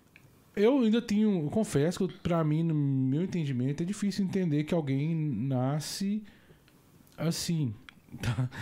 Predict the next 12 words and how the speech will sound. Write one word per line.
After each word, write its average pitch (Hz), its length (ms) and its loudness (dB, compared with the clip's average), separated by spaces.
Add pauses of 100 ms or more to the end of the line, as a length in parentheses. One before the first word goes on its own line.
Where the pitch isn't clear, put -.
(240)
Vou 147 80 0
explicar, 147 520 0
porque, 151 220 -2
por 156 160 -2
exemplo, 143 320 0
eu 160 60 0
tive 202 480 0
acesso 127 640 -2
a, - 40 0
a, 123 400 -2 (380)
a 131 60 -2
uma, 131 200 2